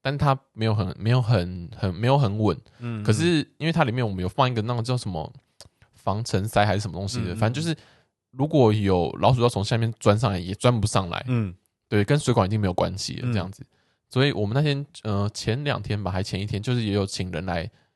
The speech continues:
Speaker 1: 呃，处理那个水管的问题。
Speaker 2: 嗯。
Speaker 1: 结果那个人处理到一半，他说他有，他，他就说他，他也有看，
Speaker 2: 他看到。
Speaker 1: 他有看到老鼠在那边爬。
Speaker 2: 嗯。
Speaker 1: <clears throat> 然后我们就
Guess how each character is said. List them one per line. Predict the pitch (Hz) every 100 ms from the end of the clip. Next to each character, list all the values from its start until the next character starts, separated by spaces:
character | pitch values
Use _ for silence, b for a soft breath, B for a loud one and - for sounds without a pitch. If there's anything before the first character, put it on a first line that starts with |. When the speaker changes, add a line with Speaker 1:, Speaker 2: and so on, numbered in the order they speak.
| _ -
Speaker 1:
呃， | 85 80
处 | - 107
理 | 101
那 |
个 | 110
水 | 98
管 | 90
的 | 73
问 | 95 92
题。 | 123
Speaker 2:
嗯。 | 107 95 _ _ _ _ _ _ _ _ _ _ _ -
Speaker 1:
结 | 156
果 |
那 | 156
个 | 147
人 | 107
处 | - 113
理 |
到 | 113
一 | 101
半， | 110
他 | 113 113
说 | 113 110 107
他 | 117
有， | 95 -
他， | - - 127
他 | 143
就 | 139
说 | 135
他， | 139
他 | - 151
也 | 139
有 | 113
看， | 110
Speaker 2:
他 |
看 | 110
到。 | 104
Speaker 1:
他 | 156
有 | 143
看 |
到 | 135
老 | 101 98
鼠 | 101
在 | 98
那 |
边 | 101 -
爬。 | - - _ -
Speaker 2:
嗯。 | 120 95 - _ _ _ _ -
Speaker 1:
<clears throat> | 107 87 -
然 | 101
后 | 135 139 _ _ _ _ _ _ _
我 | 107 101
们 |
就 | 113 139